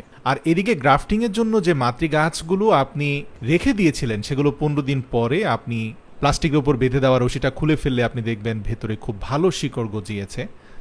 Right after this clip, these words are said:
আমি আবারও বলছি, বীজ বপন করে যে চারা গাছ হয়, সেই চারা গাছ থেকে ভালো ফলন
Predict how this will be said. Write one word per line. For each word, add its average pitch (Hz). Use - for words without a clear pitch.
আমি 190
আবারও 208
বলছি, 220
বীজ 214
বপন 208
করে 202
যে 185
চারা 156
গাছ 175
হয়, 196
সেই 151
চারা 123
গাছ 135
থেকে 156
ভালো 117
ফলন 120